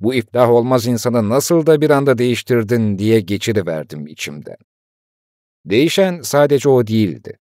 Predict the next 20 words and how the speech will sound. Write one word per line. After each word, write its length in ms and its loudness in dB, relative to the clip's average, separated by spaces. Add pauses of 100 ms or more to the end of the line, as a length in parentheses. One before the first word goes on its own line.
(420)
Herkes 440 2
farklıydı 560 2
bu 80 -16
sabah. 440 -12 (520)
Gereksiz 520 0
korna 360 2
çalmaların 680 0
dahi 220 -2
olmadığı 560 2
gürültüsüzce 800 -4
akan 340 -2
trafiği 400 -2
gördükten 580 -2
sonra 440 -4
duraktaki 500 -2
o 120 -2
sakin 480 -2
bekleyişe 520 -2
pek 220 -4
şaşmadım. 640 -6